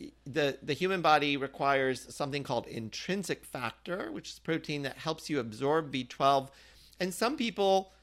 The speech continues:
don't secrete enough of this intrinsic factor, which means that even if they're eating lots of meat,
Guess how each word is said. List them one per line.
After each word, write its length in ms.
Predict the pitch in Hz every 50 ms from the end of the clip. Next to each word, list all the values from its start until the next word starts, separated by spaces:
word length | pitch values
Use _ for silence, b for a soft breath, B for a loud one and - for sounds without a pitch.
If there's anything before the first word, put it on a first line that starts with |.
| b b b b b -
don't 360 | 180 170 180 185 180 - -
secrete 440 | - - 180 - - 180 175 170 - -
enough 300 | 151 139 139 147 143 -
of 160 | 143 139 127
this 180 | 135 139 - -
intrinsic 600 | - 131 123 - - 170 165 165 - 175 - -
factor, 440 | - - 143 143 139 - - 151
which 280 | 139 123 143 135 - -
means 420 | 151 151 160 165 175 175 175 160
that 160 | - 139 - -
even 260 | 147 156 180 214 208
if 100 | 208 -
they're 120 | - 156 -
eating 400 | - 160 170 165 170 156 131 123
lots 300 | 127 131 147 151 - -
of 80 | 160 127
meat, 640 | 143 175 208 196 151 110 98 - - - -